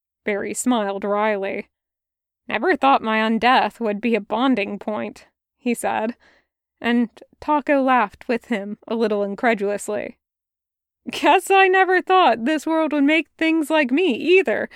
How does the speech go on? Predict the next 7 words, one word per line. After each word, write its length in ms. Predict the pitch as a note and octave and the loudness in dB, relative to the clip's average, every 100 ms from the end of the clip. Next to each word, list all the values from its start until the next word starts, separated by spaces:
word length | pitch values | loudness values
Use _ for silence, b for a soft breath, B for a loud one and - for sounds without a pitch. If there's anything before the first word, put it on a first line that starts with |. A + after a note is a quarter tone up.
| B B B - | B B B -8
If, 240 | F#4 C#4+ _ - | -2 -2 _ -4
uh," 420 | - B3 G#3 G#3 _ _ _ _ _ _ _ _ - | 2 4 4 2 _ _ _ _ _ _ _ _ -12
This 160 | G#3 | -10
was 160 | - - | -12 -10
probably 640 | - A#3 G#3+ G#3 G#3 G3+ | -2 0 0 -4 -6 -6
too 240 | - A#3 A3 | -6 -6 -2
far. 480 | A3+ A3 G3+ G#3 | 0 0 -2 -8